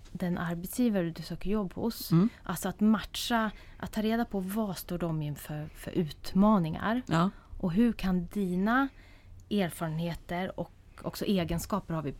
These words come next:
Speaker 1: tagit avstamp i idag,
Speaker 2: Mm.
Speaker 1: men dina erfarenheter och dina egenskaper, hur kan de bidra till att,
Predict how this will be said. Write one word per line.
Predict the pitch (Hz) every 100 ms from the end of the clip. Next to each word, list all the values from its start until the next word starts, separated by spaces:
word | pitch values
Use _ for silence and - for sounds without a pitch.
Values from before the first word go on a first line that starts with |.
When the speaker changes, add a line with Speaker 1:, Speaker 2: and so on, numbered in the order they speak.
| -
Speaker 1:
tagit | 170 156 156
avstamp | 156 156 - - 160
i | 147
idag, | 160 202
Speaker 2:
Mm. | 196
Speaker 1:
men | 262 185
dina | 185 180
erfarenheter | 196 165 - 180 202 185 - - - - - 202 202
och |
dina | 185 180
egenskaper, | - 175 165 - 175 170 156
hur | 160 208 208
kan | - 190
de | 165 156 151 - - - - - - -
bidra | 220 170 165 214 202
till | - 180 165 - -
att, | 156 - -